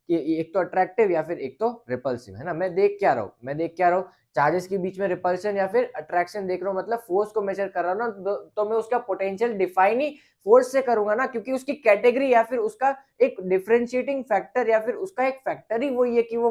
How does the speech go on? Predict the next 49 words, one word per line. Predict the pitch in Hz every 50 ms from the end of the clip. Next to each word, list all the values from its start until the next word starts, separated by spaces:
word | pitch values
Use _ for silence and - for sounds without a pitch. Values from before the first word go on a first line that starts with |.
| 226 -
फोर्स | 196 208 214 208 - 196
लगा | 185 170 170 165
रहा | 160 170
है, | 160
और | - - 135 165 170
कुछ | - 220 226 - -
तो | 247 247
चीज | 254 190 196 202 202 226
ही | 247
नहीं | 254 247
दिख | 220 202 208 175
रही | 175 175
ना | 214 226
मेरे | 226 214 208
को, | - 135 - - _ _ _ _ _ _ -
फोर्स | 175 214 226 226
लगा | 214 196 180 170 170 165
रहा | 170 214
है | 240 -
अट्रैक्टिव | 156 - - 147 156 156 156 - 208 196 180
या | 165
फिर | - - 214 185
रिपल्सिव, | 180 180 - 135 131 190 196 190
तो | 233 226
उसका | - - 262 262 - -
पोटेंशियल | 185 175 180 190 196 208 220 208 - 277 233 160 143
मैं | 165 202 -
अट्रैक्शन | - 156 151 147 - 165 165 165 165 - 240 240 220
या | 208 196
फिर | 196 226 214
रिपल्शन | 202 196 - 202 202 196 208 214 208
से | 190 196 185
डिफाइन | 185 185 190 180 180 170
करूंगा। | 180 170 170 165 - _ _ _ _ -
भाई | 185 185
ज्यादा | 156 160 147 156 165 190
अट्रैक्ट | 185 190 - 190 185 185
करेगा | - 190 202 196 196 180
तो | 165 135
ज्यादा | 131 127 127 156 165 160
पोटेंशियल, | 165 160 160 165 170 160 160 151 123
कम | - 151 151 156 156
अट्रैक्ट | 147 151 151 143 - -
करेगा | 120 107 104 - 113
तो | - 180
कम | 185 196 190 185
पोटेंशियल, | 185 175 160 165 165 156 156 147 147 _ _
है | 214 214
ना। | 175 113 -